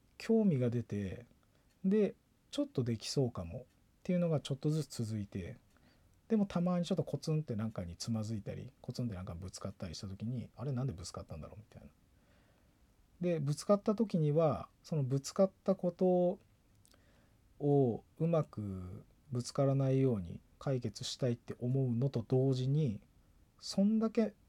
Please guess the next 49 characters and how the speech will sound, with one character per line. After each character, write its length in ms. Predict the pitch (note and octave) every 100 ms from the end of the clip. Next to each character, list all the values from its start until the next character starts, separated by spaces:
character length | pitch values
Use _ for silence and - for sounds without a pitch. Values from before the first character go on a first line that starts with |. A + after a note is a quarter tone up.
| _
今 240 | D#3 E3+ F3+
ま 140 | F#3+
で 80 | B2
進 360 | - C#3 F#3+
ん 60 | F#3
で 100 | F#3
き 140 | -
た 140 | - A#2
ん 120 | G#2
だ 100 | A#2+
っ 20 |
て 240 | - - -
振 180 | -
り 100 | C3+
返 220 | C3+ D#3 D3
っ 20 |
て、 560 | - - D#3 A#2+ - - _ _ _ -
上 260 | B2+ B2+
手 80 | C3+
に 160 | C3 G#2+
な 100 | A#2
っ 40 | - -
た 100 | F2+
ん 100 | E2+
だ 140 | D3
な 220 | C#3 G#2
っ 40 | G#2+ - - - -
て 140 | D#3+
実 200 | A#2+ A#2+ -
感 160 | C3+
す 140 | - B2+
る 80 |
タ 180 | - B2+
イ 60 | A#2+
ミ 100 | A2+
ン 80 | G#2
グ 80 |
で 100 | G2+
も 200 | A2+ G#2
あ 40 | F#2+
る 120 | F#2 _ -
と 260 | D#3+ G#2 - _ _ _ -
思 0 |
う 280 | G#2+ F#2 E2
ん 80 |
で 60 | -
す 120 | -
よ 100 | -
ね。 240 | A2+ D#3+